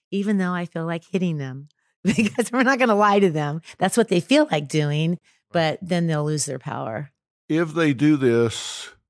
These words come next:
Speaker 2: with any kind of consistency at all, then that person that's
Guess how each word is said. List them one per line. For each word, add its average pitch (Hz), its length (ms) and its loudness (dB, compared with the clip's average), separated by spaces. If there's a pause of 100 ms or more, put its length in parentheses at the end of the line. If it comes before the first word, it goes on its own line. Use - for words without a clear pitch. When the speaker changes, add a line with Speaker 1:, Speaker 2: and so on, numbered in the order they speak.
(120)
Speaker 2:
with 110 280 -4
any 160 200 2
kind 143 280 0
of 120 80 0
consistency 113 760 -4
at 104 120 0
all, 98 580 -2 (1040)
then 117 580 0 (260)
that 117 440 -2
person 123 500 0
that's 101 300 -6